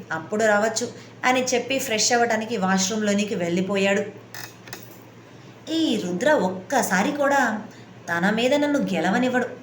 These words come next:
తాను ఏది చెయ్యాలి అనుకుంటే అదే చేస్తాడు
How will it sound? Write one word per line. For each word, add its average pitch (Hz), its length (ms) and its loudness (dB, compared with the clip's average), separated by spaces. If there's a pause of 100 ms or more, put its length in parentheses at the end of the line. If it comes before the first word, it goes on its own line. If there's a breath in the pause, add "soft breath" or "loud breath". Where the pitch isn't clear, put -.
(540 loud breath)
తాను 185 260 4
ఏది 226 340 -2 (100)
చెయ్యాలి 233 420 0
అనుకుంటే 247 640 -2 (360 loud breath)
అదే 202 240 2
చేస్తాడు 254 640 2